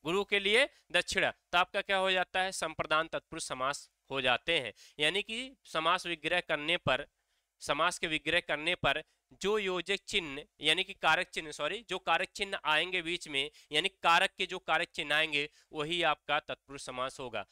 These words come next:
अगर मान लीजिए कर्म का कारक चिन्ह आ रहा है तो कर्म तत्पुरुष समास होगा, करण का कारक चिन्ह आ रहा है तो करण तत्पुरुष समास होगा, और उसके बाद संप्रदान का आ रहा है तो संप्रदान तत्पुरुष समास होगा, अपादान का आ रहा है तो अपादान तत्पुरुष समास होगा ना। बात को समझ पा रहे होंगे।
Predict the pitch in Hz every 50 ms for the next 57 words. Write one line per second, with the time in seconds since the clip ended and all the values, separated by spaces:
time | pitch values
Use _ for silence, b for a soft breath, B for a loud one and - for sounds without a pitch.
0 | b b b b - 147 156 170 190 190 185 180 180 180 180 180 160 170 185 202
1 | 202 _ _ _ _ _ _ - 185 185 190 196 - - 196 - - 175 175 185
2 | 175 - - 190 180 180 175 175 180 185 180 185 185 _ - 165 160 165 170 -
3 | 175 - - 180 175 - - 175 175 175 170 - 175 175 165 175 180 b b b
4 | b b _ - 165 170 185 196 - 196 185 - 180 175 180 180 - - 185 175
5 | 175 175 180 180 180 175 175 175 185 185 _ - - 156 165 - - 165 - -
6 | 175 170 - 175 165 170 175 170 - 170 170 165 170 175 170 _ _ _ _ _
7 | - 147 151 - - 180 175 170 - 175 165 165 - 156 156 170 180 180 175 -
8 | 175 170 170 165 165 165 180 - 208 - - 160 147 - - 151 147 156 160 160
9 | 170 160 _ - 180 - - 170 165 170 165 - 170 170 165 170 170 170 B B
10 | B B B 143 - 175 175 170 170 170 175 180 - 175 170 165 165 165 175 -
11 | - 156 - 165 156 151 151 160 165 - 165 160 _ - 175 - - 170 170 170
12 | 170 - - 180 170 175 175 180 208 254 - - b b b b b b - 151
13 | 165 180 - - 180 - 180 180 185 _ - 175 180 185 185 185 190 196 220 254